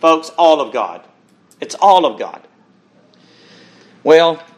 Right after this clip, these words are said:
let's look at, continue to what, um, the Lord says, because our time, my time is, um, short because we have communion. Christ's point was no doubt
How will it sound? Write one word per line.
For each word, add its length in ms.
let's 280
look 200
at, 180
continue 480
to 180
what, 320
um, 320
the 120
Lord 340
says, 420
because 480
our 100
time, 400
my 80
time 460
is, 300
um, 320
short 420
because 260
we 120
have 140
communion. 500
Christ's 500
point 320
was 140
no 260
doubt 380